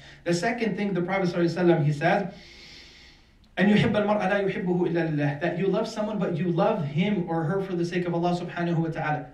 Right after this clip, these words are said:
I don't love you because of your skin color. I don't love you because of your height. I don't love you because of your job. I don't love you because of your degree. I love you for the sake of Allah. And that's why the ulama, they say, "ما كان لله دام واتصل، وما كان لغير الله انقطع والفصل."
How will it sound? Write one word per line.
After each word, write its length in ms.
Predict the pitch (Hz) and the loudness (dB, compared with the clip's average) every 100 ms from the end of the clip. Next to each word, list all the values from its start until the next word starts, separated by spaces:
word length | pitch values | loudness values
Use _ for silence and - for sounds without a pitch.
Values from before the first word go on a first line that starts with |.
| - | -6
I 60 | 185 | -4
don't 180 | 185 | -2
love 160 | 190 175 | -2 -2
you 80 | 175 | -2
because 320 | 175 180 165 | -2 -2 -2
of 80 | 170 | -2
your 120 | 160 | -2
skin 280 | 147 185 175 | -4 -4 -4
color. 320 | 180 185 180 160 | -2 -2 -2 -2
I 80 | |
don't 120 | 170 180 | -2 0
love 160 | 170 | 0
you 80 | 165 | 0
because 280 | 170 175 165 | -2 0 0
of 80 | 143 | 0
your 120 | 151 | -4
height. 280 | 160 180 170 | -2 -2 0
I 80 | 170 | -2
don't 140 | 185 175 | -2 0
love 140 | 175 | -2
you 80 | 180 | -2
because 300 | 175 190 170 | -4 -2 -2
of 100 | 170 | 4
your 120 | 170 | 4
job. 340 | 165 165 160 165 | 4 0 0 -2
I 60 | |
don't 160 | 185 185 | -4 -2
love 160 | 180 | -4
you 60 | 180 | -2
because 260 | 175 202 180 | -2 0 0
of 100 | 165 | 0
your 160 | 190 | 2
degree. 540 | 180 160 170 185 - - - | 4 4 4 4 2 -6 0
I 140 | 175 | 2
love 340 | 170 196 208 156 | 6 6 6 4
you 220 | 190 202 | 0 0
for 280 | - 196 185 | 0 0 0
the 120 | 175 | 0
sake 300 | 170 220 214 | -2 -4 -4
of 120 | 180 | -2
Allah. 420 | 170 160 143 - - - 147 | 0 2 0 -2 -14 -20 -4
And 100 | 165 | -2
that's 200 | 190 190 | -2 -2
why 160 | 180 | -2
the 180 | 175 180 | 0 0
ulama, 340 | 180 170 165 151 | 0 2 0 -2
they 100 | 160 | -4
say, 320 | 175 202 233 | -2 -2 0
"ما 180 | 180 180 | 2 0
كان 240 | 190 185 | 0 0
لله 320 | 170 170 170 147 | 2 4 2 2
دام 220 | 180 175 | 0 2
واتصل، 500 | 160 151 202 208 202 | 0 -2 -4 -4 -2
وما 300 | 180 170 160 | 0 0 -2
كان 140 | 165 | -2
لغير 320 | 175 180 175 170 | 0 0 0 2
الله 240 | 170 180 | 2 0
انقطع 240 | 175 170 156 | -2 -2 -2
والفصل." 540 | 151 143 151 147 143 | -2 -2 -4 -4 -6